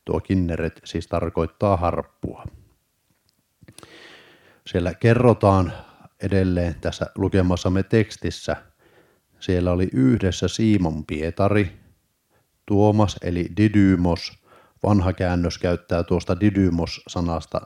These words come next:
nimeä kaksonen. Sitten Natanael Galilean Kaanasta, Sepedeuksen pojat eli Jaakob ja Johannes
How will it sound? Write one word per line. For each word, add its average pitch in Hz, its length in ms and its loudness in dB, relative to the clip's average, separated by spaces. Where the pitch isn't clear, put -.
nimeä 90 300 -2
kaksonen. - 880 -2
Sitten 90 480 -4
Natanael 98 720 2
Galilean 90 640 0
Kaanasta, 95 760 2
Sepedeuksen 85 800 -2
pojat 90 500 -2
eli 82 180 -6
Jaakob 92 480 -2
ja 80 180 -8
Johannes 90 680 -2